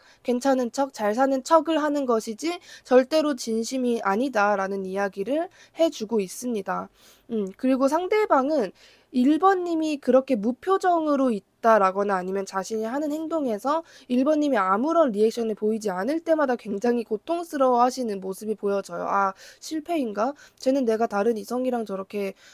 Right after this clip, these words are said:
뭐 재밌게 노는 모습, 내가 이러한 말을 해도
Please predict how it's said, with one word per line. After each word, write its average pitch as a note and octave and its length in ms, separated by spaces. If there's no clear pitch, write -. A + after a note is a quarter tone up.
뭐 G3+ 200
재밌게 G#3+ 340
노는 G3 340
모습, F#3 380
내가 F#3+ 200
이러한 A3 420
말을 F#3+ 300
해도 B3 320